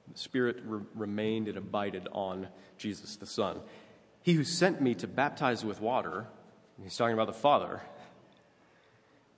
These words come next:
"he who sent me to baptize with water said to me, 'He on whom you see the Spirit descend and remain,'" or abide,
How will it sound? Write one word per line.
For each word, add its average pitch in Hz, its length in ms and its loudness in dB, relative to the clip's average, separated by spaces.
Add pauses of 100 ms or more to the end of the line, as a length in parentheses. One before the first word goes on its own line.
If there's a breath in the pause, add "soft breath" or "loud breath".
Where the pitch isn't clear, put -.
(280)
"he 156 100 0
who 135 140 2
sent 165 260 4
me 147 240 6
to 127 100 0
baptize 123 440 4
with 107 160 -6
water 117 200 6
said 120 200 4
to 120 80 -2
me, 107 180 2
'He 190 220 2
on 151 180 6
whom 135 180 6
you 120 120 4
see 127 160 0
the 101 120 0
Spirit 143 380 0
descend 131 540 0
and 117 120 -2
remain,'" 101 440 2
or 95 100 -4
abide, 95 480 0